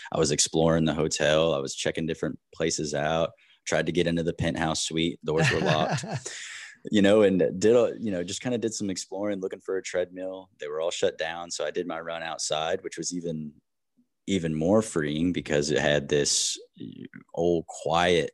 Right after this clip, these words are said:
Speaker 1: sun
Speaker 2: Mm.
Speaker 1: still hadn't come, come up. So it was just running around this, uh, this real small area, uh, where it was just nice and quiet outside.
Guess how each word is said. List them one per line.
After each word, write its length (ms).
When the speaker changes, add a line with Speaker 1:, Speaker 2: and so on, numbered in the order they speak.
Speaker 1:
sun 280
Speaker 2:
Mm. 40
Speaker 1:
still 220
hadn't 340
come, 280
come 220
up. 380
So 220
it 40
was 140
just 200
running 300
around 400
this, 400
uh, 220
this 260
real 220
small 520
area, 540
uh, 200
where 120
it 60
was 120
just 200
nice 340
and 80
quiet 380
outside. 540